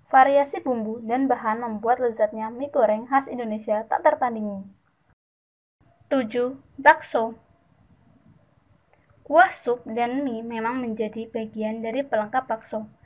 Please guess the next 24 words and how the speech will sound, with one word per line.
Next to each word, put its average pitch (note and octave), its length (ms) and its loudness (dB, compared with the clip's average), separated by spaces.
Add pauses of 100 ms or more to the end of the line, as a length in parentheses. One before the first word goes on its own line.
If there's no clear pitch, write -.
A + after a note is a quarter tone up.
(320)
Kita F4 320 2
bisa C#4+ 240 -2
menemukan B3 540 -4
bakso A3+ 260 -6
dimanapun. A#3 720 -6 (560)
Ternyata, A#3+ 640 -2 (320)
bakso A3 480 -4 (240)
jadi B3+ 160 4
salah C#4 320 -2
satu A#3+ 460 -10 (180)
makanan C4 400 0
favorit B3+ 400 -2
warga C4 320 2
Tiongkok. G#3 480 -4 (800)
Pasalnya, B3+ 560 -2 (320)
bakso D4 320 0
yang B3+ 240 -2
ada C#4 160 0
di D4+ 80 -2
Indonesia A3+ 640 -6
dibuat A#3+ 480 -4
dari B3 160 -2
daging A#3+ 240 -8
sapi A3+ 480 -8